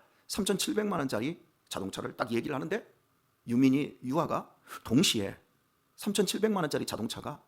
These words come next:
"아, 이거 싸네. 싸네." 이렇게 얘기하더라고요. 그 제가 이걸 듣다가 밥을 먹다가 수저를 놨어요.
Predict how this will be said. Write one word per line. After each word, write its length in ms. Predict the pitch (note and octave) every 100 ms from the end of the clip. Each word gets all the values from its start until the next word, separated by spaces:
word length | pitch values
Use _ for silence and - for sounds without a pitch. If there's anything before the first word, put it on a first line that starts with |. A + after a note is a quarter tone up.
| _
"아, 80 | - C3
이거 160 | E3 D#3
싸네. 720 | D3 - G#3 B3+ D3+ F3 - _ _ _ _ _ _ _ _ _ _ _ _
싸네." 580 | - - C4 D#3+ F3 F3
이렇게 220 | B2 -
얘기하더라고요. 400 | - - - G#4+ - _ _ _ _ - - - - - _ _
그 100 | C#4
제가 400 | E3+ A3 E3+ G3+
이걸 180 | G3 -
듣다가 640 | - G#3 C#3+ F3+ - - _ _ _ _ _ _ _ _ _ _ _ _ _ _ _ _ _ _ _
밥을 300 | - D3 F#3
먹다가 560 | A#2+ - C#3 B2+ G#2 - _ _ -
수저를 300 | - A#3+ -
놨어요. 380 | - - G#2